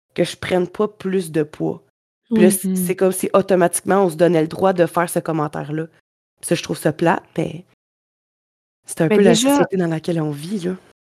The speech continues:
Speaker 2: vraiment, tu sais, je trouve déjà juste des commentaires en termes,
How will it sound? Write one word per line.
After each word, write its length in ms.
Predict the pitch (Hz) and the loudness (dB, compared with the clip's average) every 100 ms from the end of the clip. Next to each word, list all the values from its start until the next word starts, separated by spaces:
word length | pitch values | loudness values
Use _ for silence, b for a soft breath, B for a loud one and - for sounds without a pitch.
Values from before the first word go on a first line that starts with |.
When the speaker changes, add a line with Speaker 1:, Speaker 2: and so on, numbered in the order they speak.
| _ | _
Speaker 2:
vraiment, 460 | 208 202 202 208 226 | 0 2 4 4 2
tu 80 | - | 2
sais, 100 | 247 | 0
je 100 | - | 0
trouve 320 | - 233 208 | 0 0 2
déjà 320 | 190 208 208 | 4 4 4
juste 300 | 214 220 226 | 2 0 0
des 100 | 196 | -2
commentaires 840 | 190 196 185 180 196 196 208 - - | 0 0 0 -2 -2 -2 -4 -6 -4
en 120 | 185 | -2
termes, 460 | 190 202 196 196 | -2 -4 -2 -4